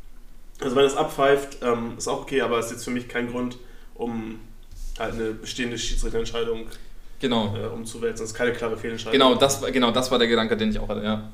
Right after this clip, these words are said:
Speaker 2: genau. Ja, von daher, das geht schon in Ordnung. Ähm, ich glaub, Hannover muss sich da um andere Sachen, äh, Gedanken machen.
Speaker 1: Ja.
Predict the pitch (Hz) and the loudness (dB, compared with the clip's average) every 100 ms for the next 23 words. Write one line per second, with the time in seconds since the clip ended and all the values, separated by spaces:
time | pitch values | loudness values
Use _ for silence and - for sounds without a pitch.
0 | - 107 107 104 - - - - - - | -6 -2 -2 -4 -10 -12 -12 -12 -14 -12
1 | - 95 95 110 104 104 104 104 127 131 | -6 -6 -4 -6 -6 -4 -4 -4 -4 -2
2 | 123 117 120 151 156 156 190 - 120 120 | -4 -2 0 0 0 -2 -2 -4 -2 -2
3 | 123 123 117 127 131 131 135 127 131 127 | -2 -4 -4 -2 -2 -4 -4 -4 -6 -4
4 | 123 117 127 113 113 110 117 113 107 110 | -2 -2 -4 -4 -2 -4 -4 -4 -4 -4
5 | 110 113 110 107 131 - | -4 -4 -4 -6 -8 -10